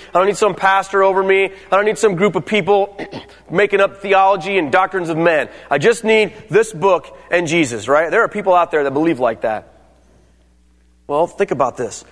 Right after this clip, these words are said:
Every time you pick up this book, right? Every time you pick this book up and that you call it the Word of God, you call it the authority in your life, you are acknowledging the authority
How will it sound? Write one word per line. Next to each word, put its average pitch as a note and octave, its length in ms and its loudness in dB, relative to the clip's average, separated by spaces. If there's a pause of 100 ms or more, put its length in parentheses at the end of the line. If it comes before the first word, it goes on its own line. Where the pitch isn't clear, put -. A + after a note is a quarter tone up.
(400)
Every F3+ 260 0
time E3+ 380 -2
you D3+ 100 -8
pick - 260 -8
up E3+ 200 -2
this D#3 180 -4
book, C#3+ 400 -2
right? C3+ 240 0 (680)
Every B3 160 2
time C4 140 2
you A#3+ 60 -2
pick - 160 -2
this A3+ 140 0
book A3 200 0
up F3 240 0
and D#3+ 140 -2
that D#3 160 2
you G3 160 -4
call G#3 320 2
it G3 120 0 (280)
the D#3+ 60 0
Word F#3 200 2
of G3 140 -2
God, C#3 380 0 (200)
you D3+ 60 -6
call D#3+ 240 2
it - 80 -8
the D3 100 -4
authority A3 460 0
in A3 40 0
your A3 160 2
life, D#3 440 0 (260)
you G#3 380 0
are F3 440 2 (160)
acknowledging D#3 880 0
the C#3+ 120 -2
authority C3+ 640 0